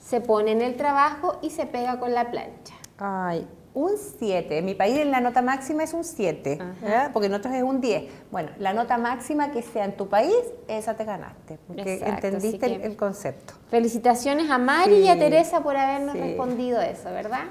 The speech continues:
Speaker 2: Sí, felicitaciones. Miren, quiero que vean, ahí lo vamos a mostrar, que cómo, cuál es el resultado que hemos, que, a ver,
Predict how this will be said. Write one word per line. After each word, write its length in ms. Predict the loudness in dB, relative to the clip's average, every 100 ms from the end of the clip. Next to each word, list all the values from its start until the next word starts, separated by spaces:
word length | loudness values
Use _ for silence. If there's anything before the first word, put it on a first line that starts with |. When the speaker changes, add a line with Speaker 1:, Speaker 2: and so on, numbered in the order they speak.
| -10 -8
Speaker 2:
Sí, 200 | -8 -8 -8
felicitaciones. 840 | -2 0 0 0 -2 -2 -8 -8 -12 -20 -20 -20 -18 -6
Miren, 300 | -2 0 -2
quiero 300 | -2 2 2
que 140 | 2 0
vean, 400 | 4 4 4 0 -6 -18 -14
ahí 160 | -10
lo 80 | -6
vamos 160 | -6 -4
a 40 |
mostrar, 440 | -6 -8 -4 -4 -6 -14 -20 -20 -20 -20 -20 -20 -20 -20 -20 -20 -20 -20 -20 _ -20 -20 -20 -20 -20 -20 _ _ _
que 340 | -6 -4 -4 -8 -20 -16
cómo, 640 | -4 0 2 0 -2 -4 -12 -20 -20 -20 _ _ _ -20 -20 -20 _ -20 _
cuál 220 | -6 -4
es 60 | -4
el 80 | -6
resultado 800 | -6 -8 -10 -8 -4 -2 -4 -6 -10
que 60 | -8
hemos, 420 | -6 -6 -8 -10
que, 180 | -16 -18
a 60 | -14
ver, 200 | -12